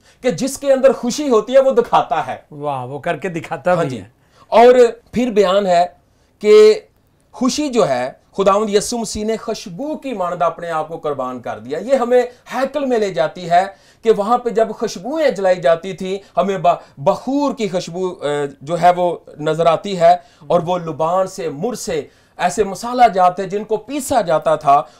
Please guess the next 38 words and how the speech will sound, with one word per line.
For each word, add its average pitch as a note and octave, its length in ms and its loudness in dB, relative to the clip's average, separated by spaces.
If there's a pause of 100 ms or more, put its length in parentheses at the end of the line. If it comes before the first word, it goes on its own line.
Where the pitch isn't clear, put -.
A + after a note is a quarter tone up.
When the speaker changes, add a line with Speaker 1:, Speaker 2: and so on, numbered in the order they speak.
Speaker 1:
तो A#3+ 80 2
वो B3 120 4
बयान G#3 340 0
करता G#3 300 -2
है A#3 120 -2
कि B3 240 -4
खुदावंद G3+ 440 -2
यीशु F3 360 -6
मसीह A#3 320 -8
हमारे F3 380 -2
लिए A3+ 240 -4
कुचला C#4 480 -6
गया C#3+ 300 -10 (560)
और B3+ 320 6
उसकी C#4+ 320 -6
जो C#4 140 2
खुशबू B3+ 580 -2
है G3+ 360 0 (160)
वो C4 420 6 (160)
हमारे A#3 340 2
बदनों A3+ 400 -2
के A3 120 -2
अंदर F#3+ 220 0
है F#3+ 180 0
और G3+ 300 0
वो G3 140 -4
दूर G3+ 260 -10
दूर F3 240 -10
तक E3 240 -8
पहुंचती C3 480 -14
है, A#2 160 -10
फैलती A#2+ 440 -10
है। - 220 -20 (400)
Speaker 2:
हम्म। B2+ 140 -18
Speaker 1:
तो D3 100 0
मैं E3 240 0
शुक्रगुजार D#3 600 -2
हूँ D3+ 160 -8